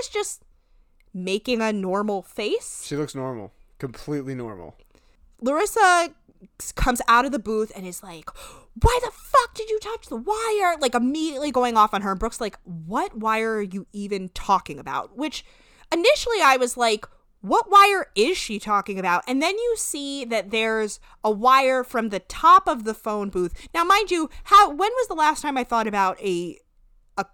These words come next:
Speaker 1: a home phone, so to speak?
Speaker 2: <laughs>
Speaker 1: I literally don't remember. I was like, "This is so," my brain has been so warped by cell phones. 'Cause, like, who has a home phone anymore? I'm sure some,
Speaker 2: Exactly.
Speaker 1: I'm, I know that people do, but, like,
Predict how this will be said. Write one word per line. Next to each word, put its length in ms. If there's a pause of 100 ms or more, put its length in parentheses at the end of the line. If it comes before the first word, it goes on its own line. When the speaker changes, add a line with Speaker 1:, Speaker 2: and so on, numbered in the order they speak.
(260)
Speaker 1:
a 60
home 480
phone, 560
so 200
to 80
speak? 340 (340)
Speaker 2:
<laughs> 340
Speaker 1:
I 100
literally 540
don't 300
remember. 540 (600)
I 60
was 100
like, 140
"This 140
is 100
so," 360 (320)
my 280
brain 380
has 160
been 140
so 160
warped 440
by 140
cell 220
phones. 460
'Cause, 140
like, 300 (140)
who 180
has 220
a 40
home 220
phone 240
anymore? 380
I'm 100
sure 160
some, 200
Speaker 2:
Exactly. 260
Speaker 1:
I'm, 200
I 120
know 180
that 160
people 240
do, 260
but, 220
like, 260